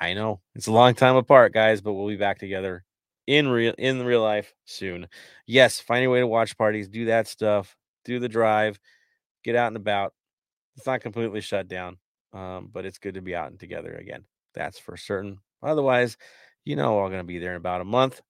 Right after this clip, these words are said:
hanging out again, doing our thing. Uh, for the Heart of L A F C, I will say again, thank you to everyone for giving us the inspiration to keep this thing going.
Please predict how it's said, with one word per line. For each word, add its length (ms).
hanging 280
out 180
again, 260
doing 240
our 160
thing. 380
Uh, 320
for 140
the 80
Heart 180
of 100
L 140
A 60
F 80
C, 180
I 60
will 180
say 300
again, 260
thank 260
you 100
to 120
everyone 460
for 340
giving 220
us 160
the 80
inspiration 520
to 60
keep 280
this 160
thing 260
going. 320